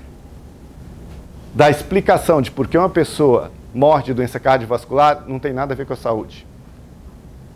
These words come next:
Vocês já viram onde as pessoas moram na periferia de São Paulo? Você acha que é fácil chegar no hospital quando você tem um A V C? Não. É fácil pra essa pessoa ter condições de possuir um carro,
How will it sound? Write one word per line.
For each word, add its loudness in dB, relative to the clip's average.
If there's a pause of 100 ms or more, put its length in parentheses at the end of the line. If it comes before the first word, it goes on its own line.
(1400)
Vocês -4
já 6
viram 6
onde 4
as -2
pessoas 0
moram 2 (100)
na -2
periferia 2
de -12
São -4
Paulo? 2 (680)
Você -4
acha -6
que -4
é 0
fácil 2
chegar 0
no -4
hospital 0
quando -10
você -16
tem -4
um -4
A -4
V -8
C? -4 (500)
Não. -6 (1040)
É -2
fácil 2
pra -16
essa -2
pessoa 0
ter -6
condições -2
de -4 (240)
possuir 0
um 2
carro, 4